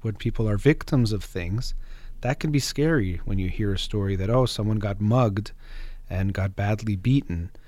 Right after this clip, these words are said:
And then they say, "Oh, they were walking at a park or by a park at ten P M," and you might quickly go, "Oh, that's, that's so late. Why would you be walking outside at ten P M?" When probably every single one of us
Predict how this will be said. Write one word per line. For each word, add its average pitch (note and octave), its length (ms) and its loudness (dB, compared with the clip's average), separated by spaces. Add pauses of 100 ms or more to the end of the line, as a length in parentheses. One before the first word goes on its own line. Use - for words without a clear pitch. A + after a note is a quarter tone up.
(340)
And F#2 160 -2
then F#2+ 140 2
they F#2 100 2
say, - 180 0
"Oh, A#2+ 220 6
they A2 100 4
were G#2 160 2
walking G#2 640 0
at F#2+ 100 -2
a G2 60 -2
park - 640 0
or F#2+ 100 -6
by G#2 200 0
a G2+ 60 0
park G#2 280 0
at G2 80 0
ten G#2 260 -2
P - 180 -2
M," C#3+ 160 4
and A#2 120 6
you A2+ 80 6
might A#2 160 4
quickly - 260 0
go, A2+ 160 6
"Oh, A2 160 6
that's, G2+ 320 -2 (320)
that's - 220 -4
so G#2+ 160 -2
late. G2 320 -4
Why F#2+ 200 2
would F#2+ 220 -2
you F#2 80 -4
be F2 140 -4
walking F2+ 520 -4
outside F2+ 380 -4
at - 80 -4
ten F#2+ 260 2
P - 200 0
M?" E2+ 180 0 (480)
When G#2 160 -2
probably A2 420 2
every A2+ 300 8
single G2+ 340 12
one A#2+ 200 8
of G#2+ 160 6
us - 320 -2